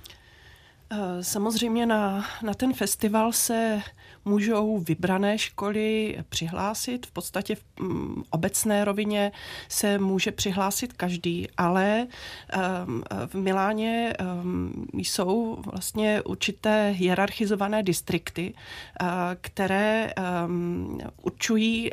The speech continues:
na jakém místě konkrétně škola může být umístěna. To znamená, že nám se v první fázi, když se vyjednává, eh, konkrétní místo, konkrétní lokace, kde ta expozice bude umístěna,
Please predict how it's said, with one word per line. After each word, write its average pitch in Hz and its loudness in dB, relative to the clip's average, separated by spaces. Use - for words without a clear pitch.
na 185 2
jakém 202 0
místě 214 0
konkrétně 202 0
škola 196 0
může 202 0
být 196 -6
umístěna. 170 -2
To 185 -6
znamená, 196 2
že 214 0
nám 180 6
se 247 0
v - -20
první 214 0
fázi, 190 0
když 196 -2
se 196 2
vyjednává, 185 0
eh, 196 -2
konkrétní 185 -2
místo, 190 -2
konkrétní 190 -2
lokace, 202 -2
kde 196 -4
ta 180 -4
expozice 196 -4
bude 196 0
umístěna, 202 -2